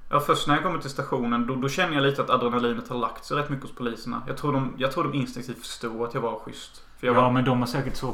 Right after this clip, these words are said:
Speaker 2: pumpat upp sig för att ifall detta är en riktig
Speaker 1: Ja, då
Speaker 2: rånare
Speaker 1: måste vi dra pickan. Pum,
Speaker 2: Ja.
Speaker 1: pum.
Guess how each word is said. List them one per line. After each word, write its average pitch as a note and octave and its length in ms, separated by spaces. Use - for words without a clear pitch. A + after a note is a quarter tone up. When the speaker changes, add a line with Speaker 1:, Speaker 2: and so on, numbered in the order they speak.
Speaker 2:
pumpat C3 360
upp C3 200
sig B2 140
för B2+ 100
att - 140
ifall C#3 300
detta C#3 280
är B2 60
en A#2 100
riktig A2+ 240
Speaker 1:
Ja, A2 40
då - 40
Speaker 2:
rånare B2+ 140
Speaker 1:
måste - 200
vi B2+ 80
dra B2+ 220
pickan. A#2+ 360
Pum, A#2 240
Speaker 2:
Ja. - 60
Speaker 1:
pum. A#2 260